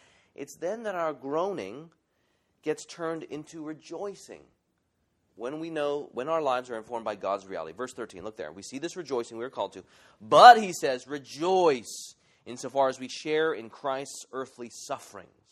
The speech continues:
So when Christ comes to knock on the door and he calls us to follow him, it's not an inconvenience,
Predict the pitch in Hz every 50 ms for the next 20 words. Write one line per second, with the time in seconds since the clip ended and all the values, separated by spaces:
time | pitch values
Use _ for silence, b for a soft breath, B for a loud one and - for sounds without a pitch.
0 | _ _ _ _ _ _ _ _ _ _ _ _ _ _ b b b b b b
1 | b b - 190 175 175 175 170 160 - - 190 180 180 262 262 - - 254 240
2 | 220 202 190 170 - - 180 165 147 135 b b b b - 135 156 165 190 202
3 | 208 - 196 202 196 190 185 170 151 180 175 170 151 139 135 135 143 151 175 175
4 | - - 220 240 269 262 208 151 147 131 131 131 - - 139 - - - 175 175
5 | 196 226 262 254 226 208 185 165 160 160 - b b b b b - 370 - 453
6 | 494 480 453 453 427 359 - 370 320 294 320 339 320 285 220 151 147 - - -
7 | -